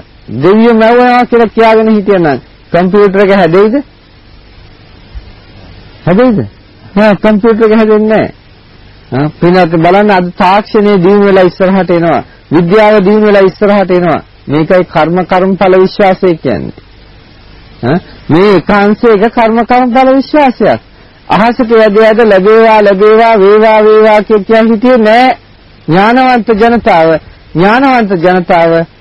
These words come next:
අර තාක්ෂණය නැත්නම් තමන්ගේ බුද්ධිය බුද්ධිය පාවිච්චි කරලා කළ යුතු දේ කළා නොකළ යුතු දේ අයින් කළා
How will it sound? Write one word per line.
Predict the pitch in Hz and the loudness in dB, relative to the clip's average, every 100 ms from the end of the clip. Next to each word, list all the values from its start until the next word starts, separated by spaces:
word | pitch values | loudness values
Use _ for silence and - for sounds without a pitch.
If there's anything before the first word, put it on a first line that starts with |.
| _ - | _ -4
අර | 165 214 | -2 -2
තාක්ෂණය | - 202 220 - 233 220 220 214 - - | 0 -2 -2 -4 -4 -2 -2 -4 -14 -16
නැත්නම් | - 160 190 185 | -6 -2 -2 -2
තමන්ගේ | 208 208 208 185 | 0 0 0 2
බුද්ධිය | 190 185 208 240 165 | 0 0 0 0 0
බුද්ධිය | 170 180 185 240 240 - - | -2 0 0 2 0 -2 -4
පාවිච්චි | 190 214 220 240 | -2 0 0 -2
කරලා | 220 220 208 208 - - - - | -2 0 2 -2 -6 -20 -20 -4
කළ | 180 247 | -2 0
යුතු | 262 233 | 0 -2
දේ | 208 226 196 | 0 0 0
කළා | 220 208 208 196 - - | 0 0 0 -2 -8 -8
නොකළ | 147 185 254 | -4 -2 0
යුතු | 254 226 214 | 2 0 0
දේ | 220 - | 0 0
අයින් | 165 214 202 | 0 0 0
කළා | 214 196 190 | 0 0 -2